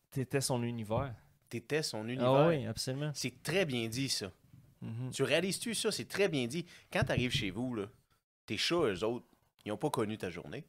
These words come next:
Speaker 1: Non.
Speaker 2: Ils ont pas connu ton boss, ils ont pas vu les allers-retours, les va-et-vient, et les, les, les déceptions et les wins.
Speaker 1: Exact.
Speaker 2: Eux autres, t'arrives à la maison et sont comme, « Oh, mon monde est revenu.
Speaker 1: Exact.
Speaker 2: Mon univers, mon soleil,
Speaker 1: Absolument.
Speaker 2: ma lune sont là. »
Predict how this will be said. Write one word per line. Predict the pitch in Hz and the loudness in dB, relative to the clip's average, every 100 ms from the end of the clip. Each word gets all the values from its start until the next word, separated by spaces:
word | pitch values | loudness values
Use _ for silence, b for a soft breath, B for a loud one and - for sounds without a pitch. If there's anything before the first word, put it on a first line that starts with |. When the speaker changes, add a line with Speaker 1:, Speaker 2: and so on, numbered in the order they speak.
| - | -4
Speaker 1:
Non. | 131 170 - _ - | 0 0 -2 _ -6
Speaker 2:
Ils | 95 | -2
ont | 107 | 2
pas | 196 | 2
connu | 196 131 120 | 4 2 2
ton | 110 92 82 | 0 -2 0
boss, | 87 123 135 | 2 2 0
ils | 92 | -4
ont | 87 | 0
pas | 110 | 0
vu | 101 117 | 0 -2
les | 113 98 | -4 -2
allers-retours, | 98 98 92 87 107 110 | 0 0 0 -2 -2 -4
les | 101 90 | -4 -2
va-et-vient, | 95 92 95 85 95 107 104 | 0 0 0 -4 -6 -6 -4
et | 87 | -4
les, | 85 85 | -4 -6
les, | 85 | -6
les | 85 90 | -8 -8
déceptions | 95 87 85 - 92 101 | -8 -8 -8 -8 -6 -6
et | 90 | -6
les | 82 | -6
wins. | 80 92 135 127 b b | -6 -6 -8 -10 b b
Speaker 1:
Exact. | 110 120 - | -12 -6 0
Speaker 2:
Eux | 147 | 2
autres, | 202 | 2
t'arrives | - 107 127 | 2 2 4
à | |
la | 110 | 4
maison | 101 131 | 4 0
et | 135 | -2
sont | 98 | -4
comme, « | 85 87 - | 0 0 2
Oh, | 185 185 | 0 2
mon | 101 101 | 2 2
monde | 104 147 123 | 4 4 2
est | 98 | 2
revenu. | 110 101 95 123 202 | 0 0 -2 -2 -6
Speaker 1:
Exact. | 120 120 139 - _ _ _ | -10 -8 -8 -8 _ _ _
Speaker 2:
Mon | 82 82 | -8 -4
univers, | 90 110 101 98 170 147 | -2 -2 0 2 0 -2
mon | 87 | -4
soleil, | - 104 104 131 160 | 2 2 4 4 4
Speaker 1:
Absolument. | |
Speaker 2:
ma | 185 | 2
lune | 98 120 147 | 4 2 0
sont | 120 104 | 0 0
là. » | 104 127 | 2 -2